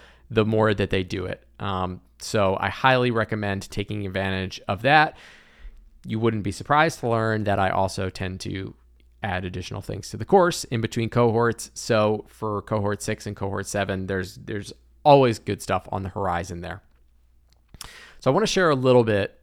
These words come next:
really quick just about what people generally experience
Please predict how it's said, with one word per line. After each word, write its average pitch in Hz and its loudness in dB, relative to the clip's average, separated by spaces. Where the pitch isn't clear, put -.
really 110 -2
quick - -4
just - -6
about 92 0
what 110 -2
people 104 -4
generally 95 -4
experience 92 -6